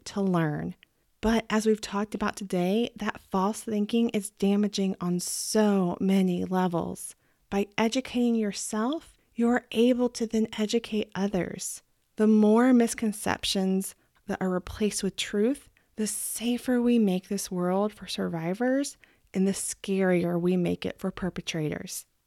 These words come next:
There are two more misconceptions I want to provide some clarity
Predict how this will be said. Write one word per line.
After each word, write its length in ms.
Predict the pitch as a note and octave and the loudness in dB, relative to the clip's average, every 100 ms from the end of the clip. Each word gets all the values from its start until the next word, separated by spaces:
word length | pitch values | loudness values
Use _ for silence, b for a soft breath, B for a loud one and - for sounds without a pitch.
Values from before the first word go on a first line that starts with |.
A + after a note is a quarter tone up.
| _ | _
There 220 | G#3 G#3 | 2 4
are 60 | G3+ | 4
two 440 | G3+ - - B3+ | 0 -8 0 4
more 180 | B3+ C4+ | 4 6
misconceptions 880 | B3+ G#3+ - G#3+ - - - F#3+ F#3+ - | 4 4 -2 -4 -4 -4 -2 -2 -4 -8
I 220 | F3 F3 | -4 -2
want 220 | F3 F3+ | 0 0
to 60 | F3+ | 0
provide 460 | - F3+ E3 E3 | -4 -6 -4 -4
some 120 | - F3+ | -4 -6
clarity 720 | - F#3 F3 F3 G3 A3 | -4 -4 -2 -2 -2 -4